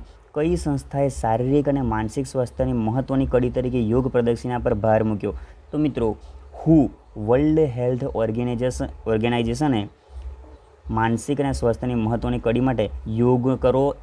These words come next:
એના પર ભાર મૂક્યો છે, બરાબર? આપણા મોદી સાહેબ છે ને, એકસો ને ત્રાણું દેશોની જે સભા ભરી હતી ને, એમાં કીધું હતું આપણા મોદી સાહેબે કે ભાઈ આપણે યોગ કરવા જોઈએ, જેથી બધા જ દેશો એમાં એગ્રી થયા, એટલે ઘણા નથી થયા, પણ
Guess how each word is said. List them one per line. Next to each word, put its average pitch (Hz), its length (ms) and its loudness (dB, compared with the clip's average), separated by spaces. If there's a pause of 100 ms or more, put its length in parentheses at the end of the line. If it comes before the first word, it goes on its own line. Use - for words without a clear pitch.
એના 117 220 0
પર 123 180 0
ભાર 110 320 2
મૂક્યો 113 300 0
છે, 110 120 -6
બરાબર? 147 280 2
આપણા 135 180 2
મોદી 120 260 0
સાહેબ 127 200 0
છે 190 120 -6
ને, 147 140 -2 (320)
એકસો 120 400 -6
ને 131 160 0
ત્રાણું 123 540 0
દેશોની 123 760 -2 (280)
જે 123 100 -4
સભા 113 380 4
ભરી 135 240 4
હતી 165 140 -2
ને, 156 80 0
એમાં 123 240 0
કીધું 123 300 -2
હતું 123 120 0
આપણા 120 160 0
મોદી 120 300 0
સાહેબે 110 400 0 (420)
કે 123 100 0
ભાઈ 120 180 4
આપણે 120 220 2
યોગ 123 320 4
કરવા 123 340 2
જોઈએ, 117 360 -2 (220)
જેથી 127 180 -2
બધા 120 480 4
જ 143 100 0
દેશો 131 380 -2
એમાં 127 300 -2
એગ્રી 143 280 2
થયા, 131 200 2
એટલે 135 140 2
ઘણા 123 200 0
નથી 131 240 0
થયા, 127 320 2 (320)
પણ 151 100 0